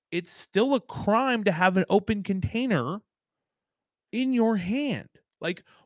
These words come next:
what level do you think that just because it's a special event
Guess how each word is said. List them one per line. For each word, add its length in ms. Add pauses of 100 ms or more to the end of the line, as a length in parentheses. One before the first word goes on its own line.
what 320
level 340
do 140
you 160
think 240
that 120
just 200
because 260
it's 140
a 60
special 680
event 520